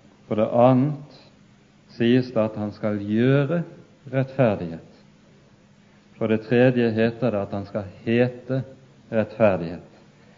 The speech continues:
Det vil si være rettferdigheten i sin person, den personifiserte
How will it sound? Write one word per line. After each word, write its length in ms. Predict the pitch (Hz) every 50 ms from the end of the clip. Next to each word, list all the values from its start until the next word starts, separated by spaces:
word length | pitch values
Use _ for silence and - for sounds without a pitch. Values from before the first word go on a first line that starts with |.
| _ _ _ _ -
Det 160 | - 104 110
vil 80 | 113
si 240 | 107 - - 127 123 123 127 127 - - - - - -
være 680 | - 107 92 101 117 120 131 143 151 147 127 117 113 110 107
rettferdigheten 1200 | 113 117 117 - - - 156 147 139 123 110 98 101 98 98 98 95 95 - - - 98 104 107 107 - _ _ _ _ _ _ - _ -
i 320 | - 131 123 123 127 135 131
sin 460 | 135 - - - 123 117 120 120 123 123 -
person, 520 | 123 117 113 - - 147 139 135 120 98 - - - - - _ _ _ _ _ - _ _ _ _ _ - - _ _ _ - -
den 160 | 113 113 120 110 -
personifiserte 1200 | 131 123 123 - - 127 120 123 120 117 123 127 123 - - - 170 147 135 135 - - 165 160